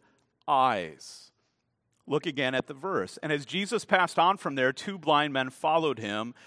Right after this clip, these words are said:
crying aloud, 'Have mercy on us, Son of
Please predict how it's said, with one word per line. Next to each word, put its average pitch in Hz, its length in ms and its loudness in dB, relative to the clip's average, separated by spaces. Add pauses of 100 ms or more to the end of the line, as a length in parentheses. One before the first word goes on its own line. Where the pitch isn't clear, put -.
(180)
crying 180 420 6
aloud, 127 360 8
'Have 135 260 6
mercy 147 500 -2
on 95 220 0
us, 98 180 -2
Son 92 500 -8
of 95 380 -12